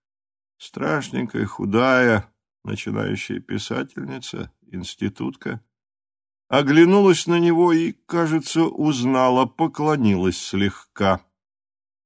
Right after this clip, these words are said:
Что ж, он знаменит на всю Россию,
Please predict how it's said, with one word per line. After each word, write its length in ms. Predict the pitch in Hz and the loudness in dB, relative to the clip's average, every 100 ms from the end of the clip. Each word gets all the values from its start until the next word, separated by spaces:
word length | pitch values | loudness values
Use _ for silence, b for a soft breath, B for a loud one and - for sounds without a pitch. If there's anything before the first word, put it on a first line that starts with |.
| _ _ _ _ _ | _ _ _ _ _
Что 320 | - - 107 | -12 -6 -6
ж, 140 | - | -4
он 260 | 135 170 143 | -4 -4 -6
знаменит 760 | 71 107 113 92 87 127 - _ _ _ _ _ _ _ - | -2 2 2 2 0 -2 -6 _ _ _ _ _ _ _ -2
на 180 | 110 127 | 0 0
всю 380 | - - 147 117 | -2 -4 -2 2
Россию, 880 | 110 101 - 120 135 127 110 87 | 0 -2 -6 0 2 2 0 -2